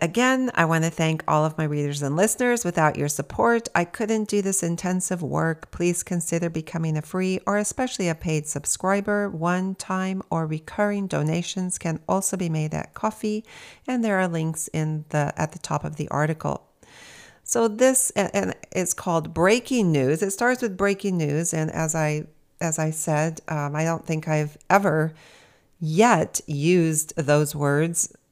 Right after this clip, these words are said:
those sensational words, breaking news, but I feel that they are warranted with this article. So, breaking news, Yevgeny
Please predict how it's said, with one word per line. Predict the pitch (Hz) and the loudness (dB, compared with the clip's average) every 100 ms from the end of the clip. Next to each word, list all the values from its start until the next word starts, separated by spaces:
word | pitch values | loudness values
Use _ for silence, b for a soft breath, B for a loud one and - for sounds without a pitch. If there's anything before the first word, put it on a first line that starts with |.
| _ | _
those | 151 139 143 | -2 -2 0
sensational | - 147 147 170 180 170 156 | 0 0 2 2 4 2 2
words, | 151 151 151 | 2 0 -2
breaking | - - 113 156 156 160 156 | -8 -4 -2 -2 -2 0 2
news, | 143 160 185 | 2 2 0
but | - 160 - | 2 2 2
I | 165 185 | 0 0
feel | 190 - 190 175 | -2 -2 -2 0
that | 165 | -2
they | 160 | -2
are | 151 151 | 0 0
warranted | 143 143 147 147 147 139 139 - | 0 0 0 -2 -2 -4 -4 -10
with | 135 139 131 - - | -6 -4 -4 -8 -12
this | 143 139 139 - - b b b - | -6 -4 -4 -6 -10 b b b -2
article. | 180 277 - - - - B B B | -2 -2 -4 -6 -6 -12 B B B
So, | - 165 - - | 4 4 4 2
breaking | 156 208 233 262 247 | 4 6 4 2 4
news, | 277 240 139 127 - | 4 6 4 2 -2
Yevgeny | 165 147 202 226 240 247 | -2 0 2 2 2 0